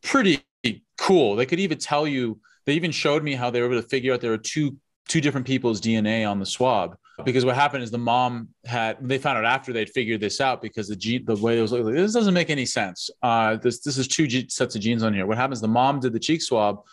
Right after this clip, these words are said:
let it air dry, and her little, she went to go do something. Her toddler came by, thought it was a lollipop, put it in his mouth, and then, "Oh, there's not much sugar on that cheek swab," <laughs> and then put it back down to air dry, and she didn't realize what had happened and sent it off.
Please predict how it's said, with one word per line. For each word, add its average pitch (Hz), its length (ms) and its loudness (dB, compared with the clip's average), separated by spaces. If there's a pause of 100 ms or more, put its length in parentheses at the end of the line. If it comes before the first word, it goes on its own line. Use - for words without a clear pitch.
(240)
let 131 140 4
it 135 140 -2
air 131 180 2
dry, 107 300 0
and 107 100 -4
her 113 80 -4
little, 113 260 0
she 113 140 -8
went 123 160 -2
to 123 100 -6
go 107 120 4
do 110 100 -2
something. 113 260 -2
Her 107 80 -2
toddler 131 440 2
came 117 240 -4
by, 107 120 2
thought 117 200 2
it - 20 0
was 107 120 -2
a 101 40 -4
lollipop, 113 640 0 (420)
put 143 140 2
it 131 40 -6
in 120 80 -6
his 110 180 -4
mouth, 117 360 2 (400)
and 120 140 -2
then, 113 180 0
"Oh, 135 100 2
there's 113 140 -2
not 131 140 2
much 117 140 -2
sugar 127 340 2
on 117 140 0
that 107 260 -2
cheek 151 180 -4
swab," 147 360 0
<laughs> - 20 -4
and 170 100 -2
then 131 120 -4
put 170 160 2
it 135 120 -4 (440)
back 135 260 2
down 135 200 2
to 123 120 -6
air 123 160 0
dry, 120 280 0
and 110 100 -6
she 127 100 -8
didn't 117 160 -4
realize 113 340 2
what 107 80 -4
had 104 120 0
happened 117 240 0
and 98 100 -8
sent 101 280 -6
it 98 100 2
off. 117 260 0